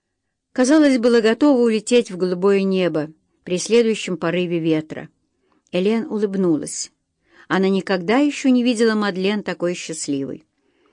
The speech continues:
Внезапно девушка вскинулась и побежала к воротам. Элен медленно встала и направилась за ней.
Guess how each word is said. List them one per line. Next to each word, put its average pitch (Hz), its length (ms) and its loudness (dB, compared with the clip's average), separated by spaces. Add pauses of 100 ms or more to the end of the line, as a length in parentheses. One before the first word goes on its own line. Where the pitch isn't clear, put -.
Внезапно 170 580 0
девушка 160 480 -4
вскинулась 185 640 -2 (300)
и 214 80 -6
побежала 196 560 -2
к - 80 -18
воротам. 160 640 -6 (600)
Элен 190 300 2
медленно 180 420 2
встала 233 400 -2
и 214 80 0
направилась 190 640 -2
за 180 140 -2
ней. 147 360 0